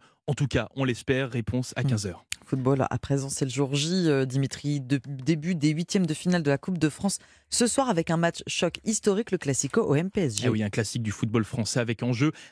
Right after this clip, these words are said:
Speaker 1: un ticket pour les quarts de finale de la compétition. Ce match aura donc forcément une saveur particulière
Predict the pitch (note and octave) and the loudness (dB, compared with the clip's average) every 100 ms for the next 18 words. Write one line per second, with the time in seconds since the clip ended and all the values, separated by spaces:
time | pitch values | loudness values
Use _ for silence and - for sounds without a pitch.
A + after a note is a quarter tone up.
0 | - C3 - F3 F#3+ E3+ D3 D3 C#3 - | -4 -2 0 2 2 2 0 0 0 0
1 | D#3 C#3 B2 C#3 C#3 C3 B2+ A#2 A#2+ B2+ | -2 0 -2 0 2 2 2 0 -2 -2
2 | A2 A#2+ - F3 - C3+ B2+ A#2+ A2+ C3 | -2 -2 0 0 2 2 0 -2 0 0
3 | A2+ A#2 - C3+ C3 A2 B2+ A#2+ A2 B2 | 0 -2 0 2 2 2 0 0 -4 -6
4 | - - C#3 F3 | -6 -2 2 2